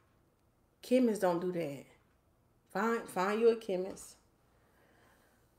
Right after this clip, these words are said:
I had to let that peop-, be known, 'cause people be putting stuff on the internet and they be like, "Yeah, just make my hair grow." And I told y'all about that. It be, I, I can sell y'all anything. I can,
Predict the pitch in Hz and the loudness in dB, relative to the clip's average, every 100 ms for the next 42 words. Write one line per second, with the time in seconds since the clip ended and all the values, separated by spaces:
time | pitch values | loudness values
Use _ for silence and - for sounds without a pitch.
0 | _ _ - - - 208 214 175 175 175 | _ _ -12 -6 -2 0 0 2 2 4
1 | 175 - - 180 - 170 180 170 175 170 | 4 2 -2 -8 -8 -4 -2 0 0 0
2 | 170 170 165 247 220 170 165 208 165 - | 0 -2 4 4 4 0 0 2 2 4
3 | 170 170 156 101 156 170 165 165 147 - | 2 2 0 2 2 2 2 0 0 -4
4 | 156 170 165 165 160 160 151 147 - _ | -2 0 0 0 -2 -2 -4 -8 -16 _
5 | _ _ _ _ - 220 233 240 233 208 | _ _ _ _ 4 6 8 6 4 2
6 | 170 185 190 185 180 196 208 202 220 226 | 4 2 2 2 4 8 8 8 4 4
7 | 277 330 277 226 202 196 185 165 165 151 | 4 6 8 10 8 6 4 6 4 4
8 | - 269 320 294 247 - - - - _ | 6 6 6 4 2 -4 -20 -20 -20 _
9 | _ 359 453 453 554 - - 302 302 285 | _ 8 10 10 10 10 10 12 12 12
10 | 269 254 240 208 214 190 170 165 - 440 | 12 12 10 8 8 6 6 6 8 8
11 | 440 269 | 10 6